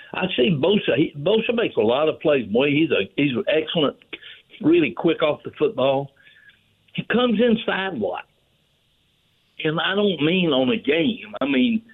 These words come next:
he just takes an inside route a lot. And, uh, he, he can't do that on this guy. I mean, he, he can do it, but he's gonna pay for it every time he does it 'cause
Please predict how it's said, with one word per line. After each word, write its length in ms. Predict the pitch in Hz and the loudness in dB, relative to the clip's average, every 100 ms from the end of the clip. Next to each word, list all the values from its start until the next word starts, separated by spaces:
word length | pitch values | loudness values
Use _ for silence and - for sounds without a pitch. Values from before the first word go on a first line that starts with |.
| - _ | -20 _
he 140 | - 156 | 0 0
just 280 | 156 - - | 0 -2 0
takes 220 | 165 - | -2 0
an 120 | 131 143 | 2 2
inside 400 | 151 - 135 120 | 2 0 0 2
route 260 | 123 202 | 2 2
a 60 | 196 | 2
lot. 460 | 98 90 95 95 98 104 - | 2 2 2 0 -6 -8 0
And, 240 | 135 117 110 | 4 4 4
uh, 140 | 95 - - - _ _ _ _ _ - | 0 -6 -20 -20 _ _ _ _ _ -6
he, 320 | - 403 190 | 0 2 2
he 40 | 185 | 2
can't 260 | 233 226 202 | 2 2 2
do 120 | 240 | 2
that 160 | 208 143 | 2 2
on 160 | 135 | 2
this 120 | 180 - | 0 0
guy. 140 | 127 - - | -4 -4 -2
I 40 | |
mean, 280 | 143 151 131 - | 0 0 -2 -2
he, 80 | |
he 180 | 196 175 - | 0 0 -2
can 340 | 214 277 285 | 0 2 2
do 140 | 151 98 | 4 2
it, 180 | 480 - | 0 -2
but 180 | 123 117 | -2 0
he's 180 | 147 - | 0 0
gonna 200 | 143 113 | -2 0
pay 240 | 185 220 | -2 -2
for 160 | 110 104 | 0 2
it 60 | 104 | 2
every 180 | 117 101 | 0 0
time 220 | 120 104 | -2 0
he 80 | 90 | 0
does 260 | 151 151 - | 0 0 -2
it 140 | - | -6
'cause 160 | - 95 | -4 -4